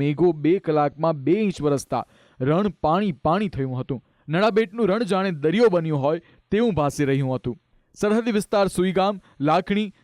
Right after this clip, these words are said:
થરાદ અને વાવમાં પણ મેઘો મુશળધાર વરસતા અનેક વિસ્તાર પાણી પાણી થયા છે. લાખણીથી થરાદને જોડતો રસ્તો પાણી પાણી થતા વાહન ચાલકો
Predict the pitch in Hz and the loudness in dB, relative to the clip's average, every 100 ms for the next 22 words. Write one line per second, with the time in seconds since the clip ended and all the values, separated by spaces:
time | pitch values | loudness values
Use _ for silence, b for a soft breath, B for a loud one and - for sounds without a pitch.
0 | b 151 165 208 - _ b 170 185 165 | b -2 0 0 -2 _ b -2 0 4
1 | 180 226 240 233 190 180 175 196 170 - | 4 4 2 0 0 2 4 4 2 0
2 | 185 151 214 190 180 - 165 - - 151 | 0 2 2 2 0 0 0 0 0 0
3 | 185 208 151 143 - 156 156 143 151 170 | 0 0 -2 -2 0 0 0 0 0 0
4 | 143 151 175 143 127 120 - 113 _ _ | -2 -2 -2 -4 -6 -6 -6 -8 _ _
5 | _ _ _ _ _ _ _ _ _ _ | _ _ _ _ _ _ _ _ _ _
6 | _ 147 180 233 240 214 175 190 208 208 | _ -2 0 -2 -4 -4 0 2 2 0
7 | 175 160 175 208 156 143 - 202 202 _ | 0 2 2 2 0 0 2 2 2 _
8 | _ 160 196 226 180 180 180 156 160 170 | _ -2 0 0 0 -2 -2 -4 -2 0
9 | 147 143 143 135 160 185 202 170 | 0 0 -2 -2 0 0 2 0